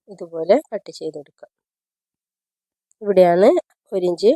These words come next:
അധികം വെച്ച് കൊടുക്കണം എന്ന് പറഞ്ഞത്, താഴത്തെ ഭാഗം. ഇനി നമുക്ക് ഫ്രണ്ട് ആം ഹോൾ അര ഇഞ്ച് കുഴിച്ച് വെട്ടി കൊടുക്കാം. ദേ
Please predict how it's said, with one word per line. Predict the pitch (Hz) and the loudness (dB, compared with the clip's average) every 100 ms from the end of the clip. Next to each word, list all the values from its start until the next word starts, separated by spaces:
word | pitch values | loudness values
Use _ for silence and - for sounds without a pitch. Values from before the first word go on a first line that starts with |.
| 302 _ _ _ | 0 _ _ _
അധികം | 180 175 175 | -8 -4 -2
വെച്ച് | 170 185 | -4 -4
കൊടുക്കണം | 175 - 170 | -4 -4 -2
എന്ന് | 190 233 | 0 2
പറഞ്ഞത്, | 165 156 156 - | 2 -2 -6 -12
താഴത്തെ | 165 156 - 151 | -10 -10 -10 -18
ഭാഗം. | 151 151 214 - _ _ _ _ _ _ _ _ _ _ _ _ _ 220 | -20 -12 -12 -12 _ _ _ _ _ _ _ _ _ _ _ _ _ 0
ഇനി | 214 185 | 2 4
നമുക്ക് | 160 151 - 202 311 269 _ _ _ _ _ _ - | 2 0 -2 0 0 -4 _ _ _ _ _ _ -4
ഫ്രണ്ട് | 202 196 190 | 0 4 4
ആം | 180 180 | 2 0
ഹോൾ | 190 185 226 | -4 0 2
അര | 202 175 180 | 2 0 -2
ഇഞ്ച് | 180 247 | 0 2
കുഴിച്ച് | 240 214 - | 4 2 2
വെട്ടി | 202 175 165 | 0 0 -4
കൊടുക്കാം. | 165 - 156 _ _ _ _ _ _ _ _ _ _ _ _ _ _ _ _ _ _ _ _ _ _ _ _ _ _ _ _ _ _ 180 | -4 -6 -12 _ _ _ _ _ _ _ _ _ _ _ _ _ _ _ _ _ _ _ _ _ _ _ _ _ _ _ _ _ _ -14
ദേ | 165 | -14